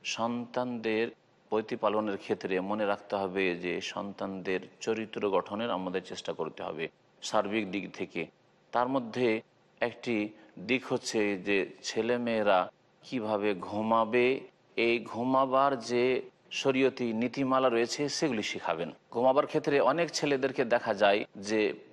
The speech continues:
পেটের ভরে, বুকের ভরে ঘুমিয়ে থাকে, আর বুকের ভরে ঘুমিয়ে থাকে। নবী করিম সাল্লাল্লাহু আলাইহি ওয়াসাল্লাম নিষেধ করেছেন। তাহলে ঘুমের ক্ষেত্রে ছেলেমেয়েরা কেমনভাবে ঘুমায় এদিকেও আপনি লক্ষ্য রাখবেন।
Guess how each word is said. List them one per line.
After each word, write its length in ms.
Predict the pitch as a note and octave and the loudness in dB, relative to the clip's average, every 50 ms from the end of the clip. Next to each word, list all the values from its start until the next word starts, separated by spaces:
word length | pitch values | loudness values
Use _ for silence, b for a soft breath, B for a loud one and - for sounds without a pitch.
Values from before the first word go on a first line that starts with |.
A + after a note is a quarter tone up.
| - - | -2 0
পেটের 320 | C#3 C3 C3+ D3 C3+ A#2+ | 0 2 4 2 2 2
ভরে, 280 | G#2 A2+ A#2 A2 A2 G#2 | 2 2 4 4 4 2
বুকের 400 | F#2+ G#2 C3+ C3+ - E3 C3+ A#2 | 0 -2 -4 0 0 0 2 2
ভরে 300 | G#2+ A2 G#2 G#2+ A2 A2 - _ _ _ _ - | 4 4 4 4 4 0 -2 _ _ _ _ -8
ঘুমিয়ে 340 | - A2+ A#2 A2+ G#2 F#2+ | -4 -4 -2 0 0 0
থাকে, 400 | F2+ - - E2+ - - - - - _ _ _ - | 0 -2 -6 -6 -6 -8 -16 -18 -20 _ _ _ 0
আর 180 | - G2+ A2+ | 4 4 4
বুকের 320 | A2 A2 C#3 C3+ D#3+ D3+ C3+ | 4 2 0 2 4 2 4
ভরে 240 | A#2+ B2 A#2+ A2+ G2+ | 4 4 2 2 2
ঘুমিয়ে 320 | F#2 G#2+ A2 G#2 G2+ G2 | 0 -2 -2 0 0 0
থাকে। 360 | F#2 - G2 E2+ F#2 F2 - - | 0 -2 -4 -2 -2 -4 -4 -4
নবী 300 | - G2+ G2 G#2 G#2+ G2+ | -6 -6 -4 -2 -2 -2
করিম 300 | G2 - G2+ G2 G2 F#2 | -2 -2 -2 -2 0 -2
সাল্লাল্লাহু 760 | F2+ - - G2 F#2+ F2+ F2+ F#2 F#2 G2 G#2+ A#2+ B2+ A#2 G#2+ | -4 -4 -4 -2 0 0 0 2 4 4 4 4 2 2 0
আলাইহি 180 | F2+ D2 G2+ G#2 | 0 2 0 0
ওয়াসাল্লাম 520 | G2+ F#2+ - - F#2+ F#2+ G2 A2 C3+ D3 - _ _ _ _ _ _ - | -4 -4 -2 -2 0 2 2 2 0 -2 -8 _ _ _ _ _ _ -6
নিষেধ 320 | - F3+ - - B2+ F#2 | -4 -4 -2 -2 -4 -2
করেছেন। 400 | - - F#2+ F#2+ - - F2+ F2+ | -2 -2 -2 -2 -2 -4 -6 -4
তাহলে 540 | E2+ - A2+ A2+ A#2 A#2 A#2+ C3 D#3+ F3+ F#3+ F#3+ _ _ _ _ _ - - | -2 -2 0 0 2 4 4 4 4 2 0 -4 _ _ _ _ _ -12 -10
ঘুমের 460 | F#2 G#2+ A#2 B2 C3 D#3 F#3+ G3+ G3 | -6 -2 -2 0 2 2 2 2 2
ক্ষেত্রে 480 | - - F3 D#3+ - D3 C3+ C3 B2+ B2+ | 2 0 -2 0 2 4 6 6 6 4
ছেলেমেয়েরা 640 | - - - C3+ C3 C3 C3 C3+ C3 B2+ B2 B2 A2+ | 2 0 0 0 0 2 2 2 2 4 6 4 2
কেমনভাবে 760 | A2+ - B2 A2+ A#2+ C3+ D3 D#3 D3+ C3 C3+ C3+ C3 C3 A#2+ | 4 2 0 2 4 2 2 2 2 2 2 2 2 2 0
ঘুমায় 520 | G2+ G#2 A#2 A2+ G#2+ G#2 G2 F#2+ G#2 A2 - | 2 0 0 2 2 2 2 2 0 -2 0
এদিকেও 460 | G#2+ A2+ C3+ B2+ C3 C3 A2+ A#2+ B2+ | 0 0 2 2 0 2 4 4 4
আপনি 440 | C#3 - A2+ A#2 - A2 G#2+ A2 A2+ | 6 4 4 2 2 -2 -2 -2 -2
লক্ষ্য 440 | - - C#3 C#3 - - - - F#2+ | 0 2 2 2 2 2 0 2 4
রাখবেন। 540 | F2 F2 F2 - E2+ D#2+ E2 D#2+ D#2+ D2+ | 4 4 2 0 -4 -4 -4 -4 -4 -6